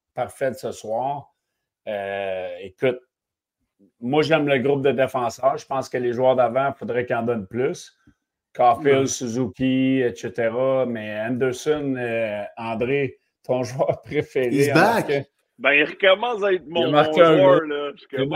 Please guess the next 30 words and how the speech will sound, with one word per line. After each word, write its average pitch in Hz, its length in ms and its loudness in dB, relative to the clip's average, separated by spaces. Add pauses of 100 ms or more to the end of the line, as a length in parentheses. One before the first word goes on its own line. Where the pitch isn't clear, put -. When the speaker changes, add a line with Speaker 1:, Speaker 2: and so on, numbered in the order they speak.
Speaker 1:
marqué 180 160 0
Speaker 3:
à 170 80 4
Speaker 1:
un 160 100 4
gros 160 200 6
but 170 160 4
ce 160 180 2
soir. 165 480 6 (380)
Dvorak, 156 760 6
même 165 360 0
si 170 340 -8
je - 180 -12
pense 151 380 -2
pas 175 140 -2
que - 100 -4
le 139 100 -2
but 143 260 -4
était 135 220 2
bon, 139 420 2 (640)
euh, 113 1040 -2
il 113 100 -8
a 123 60 -2
marqué 127 300 -4
un 139 100 -4
gros 131 220 -4
but 139 160 -4
ce 127 180 -6
soir, 139 340 -2
Speaker 3:
Ouais. 135 60 -6
Speaker 1:
mais, 110 260 -6
euh, 104 280 -6